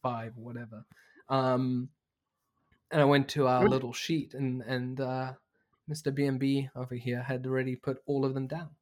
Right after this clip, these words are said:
Speaker 1: So
Speaker 2: I
Speaker 1: great
Speaker 2: mean, not
Speaker 1: minds think
Speaker 2: to,
Speaker 1: alike.
Speaker 2: not to go back to C L G before we're about to continue and move
Speaker 1: No,
Speaker 2: forward,
Speaker 1: that's
Speaker 2: but
Speaker 1: fine.
Speaker 2: they are due for a good start of the season.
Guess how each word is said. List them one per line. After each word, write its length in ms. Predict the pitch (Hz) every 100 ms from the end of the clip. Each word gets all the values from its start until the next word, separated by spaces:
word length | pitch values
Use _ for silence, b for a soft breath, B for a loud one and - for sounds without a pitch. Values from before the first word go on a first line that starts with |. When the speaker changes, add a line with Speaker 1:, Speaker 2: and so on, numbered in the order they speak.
| _ _ _
Speaker 1:
So 160 | - 135
Speaker 2:
I 40 |
Speaker 1:
great 160 | 131 147
Speaker 2:
mean, 140 | 190
not 120 | 170 208
Speaker 1:
minds 180 | -
think 180 | 220 175
Speaker 2:
to, 20 |
Speaker 1:
alike. 140 | 139 147
Speaker 2:
not 240 | 170 208
to 100 | 196
go 200 | 156 156
back 540 | 139 - 139 131 156 -
to 200 | 170 156
C 180 | - 151
L 140 | 151
G 160 | 147 151
before 320 | 143 143 135
we're 80 | 131
about 160 | 131
to 80 | 139
continue 440 | 135 131 131 135
and 80 | 131
move 200 | 123 123
Speaker 1:
No, 20 |
Speaker 2:
forward, 300 | 120 123 147
Speaker 1:
that's 100 | 143
Speaker 2:
but 160 | 143 147
Speaker 1:
fine. 80 | 143
Speaker 2:
they 80 | 139
are 180 | 139
due 300 | 131 143 143
for 160 | 135 135
a 80 | 123
good 160 | 123
start 260 | 123 123 120
of 60 | -
the 80 |
season. 460 | - - 120 135